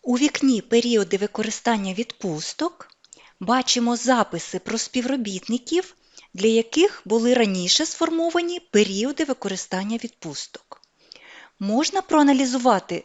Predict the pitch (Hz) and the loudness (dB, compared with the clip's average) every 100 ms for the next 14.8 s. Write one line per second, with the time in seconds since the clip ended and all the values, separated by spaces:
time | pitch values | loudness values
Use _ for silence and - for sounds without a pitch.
0 | - 175 262 - 381 370 240 190 202 226 | -12 -2 -2 0 -2 0 0 0 -2 -4
1 | 240 269 254 - 285 269 285 277 269 285 | -4 -4 -4 -2 -6 -2 2 2 0 -6
2 | _ 277 285 - - 277 - _ _ - | _ -6 -6 -12 -10 -10 -10 _ _ -20
3 | - - _ 220 - - 294 - 370 254 | -20 -20 _ -4 -2 0 2 0 -2 0
4 | 233 - 262 269 - 277 277 285 277 - | -2 -2 -6 -4 -2 -2 -2 -4 -6 -6
5 | 285 - 285 294 294 - _ _ _ - | -8 0 2 2 0 -12 _ _ _ 0
6 | 269 370 427 226 254 370 269 214 - 180 | 2 0 -4 2 4 6 4 2 0 -6
7 | 160 - 170 165 - 160 - 156 151 - | -6 -8 -10 -10 -12 -12 -12 -14 -14 -12
8 | 160 147 - _ _ _ _ - - - | -14 -14 -18 _ _ _ _ -20 -20 -20
9 | - - - - 247 - - 269 254 262 | -20 -8 -2 0 0 -4 -2 2 2 4
10 | 330 415 392 - 269 277 339 262 269 254 | 2 4 2 4 4 6 2 2 -2 0
11 | 247 247 - 285 294 240 285 - - 180 | 0 -2 2 2 4 4 0 -6 -6 -6
12 | 156 - 330 349 - _ _ - _ _ | -6 -6 -6 -6 -16 _ _ -20 _ _
13 | _ _ 196 226 247 - - 247 320 359 | _ _ -2 0 0 -4 2 2 2 0
14 | 381 - 226 226 233 - 285 311 | -4 -4 0 0 -2 -4 -6 -6